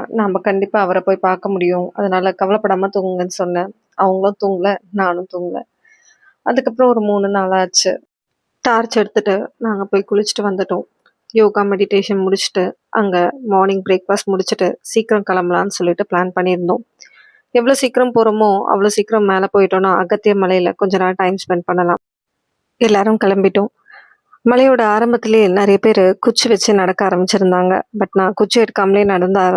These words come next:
வந்துட்டேன். கொஞ்சம் சீக்கிரம் நடந்து போகணும்னு சொல்லியிருந்தாங்க. ட்வெல்வ் ஓ கிளாக்குள்ள ரீச் ஆகலைன்னா நம்ம எங்க இருக்கோமோ அங்கிருந்து ரிட்டர்ன் அனுப்பிச்சிருவாங்கன்னு சொல்லியிருந்ததுனால நாங்க கொஞ்சம்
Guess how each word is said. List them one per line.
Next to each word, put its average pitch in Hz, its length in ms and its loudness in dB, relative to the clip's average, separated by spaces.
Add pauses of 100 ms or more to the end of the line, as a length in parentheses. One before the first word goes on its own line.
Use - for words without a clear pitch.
(200)
வந்துட்டேன். 196 400 0 (800)
கொஞ்சம் 240 280 4
சீக்கிரம் 240 380 2
நடந்து 208 260 0 (100)
போகணும்னு 196 360 4
சொல்லியிருந்தாங்க. 180 460 2 (120)
ட்வெல்வ் 208 200 4
ஓ - 60 -2
கிளாக்குள்ள 202 420 2
ரீச் 202 260 2
ஆகலைன்னா 190 400 0
நம்ம 196 180 2
எங்க 220 220 2
இருக்கோமோ 196 460 2
அங்கிருந்து 202 460 0
ரிட்டர்ன் 196 240 -2
அனுப்பிச்சிருவாங்கன்னு 185 680 0
சொல்லியிருந்ததுனால 185 640 0 (540)
நாங்க 220 320 2
கொஞ்சம் 202 420 2